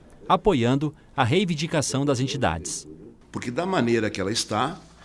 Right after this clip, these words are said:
Speaker 2: ela afronta o princípio da, da constitucional isonomia de igualdade, em primeiro lugar,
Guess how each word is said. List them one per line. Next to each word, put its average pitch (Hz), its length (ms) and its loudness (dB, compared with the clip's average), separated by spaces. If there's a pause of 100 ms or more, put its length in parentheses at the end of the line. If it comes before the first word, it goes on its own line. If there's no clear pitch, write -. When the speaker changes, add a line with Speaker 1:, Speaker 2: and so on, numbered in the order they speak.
(320)
Speaker 2:
ela 117 540 0
afronta 127 480 0
o 110 60 2
princípio 131 680 2
da, 98 280 -6 (360)
da 90 140 -10
constitucional 127 1040 0
isonomia 113 640 -2
de 107 80 -4
igualdade, 127 600 0
em 113 60 0
primeiro 92 300 -6
lugar, 95 440 -4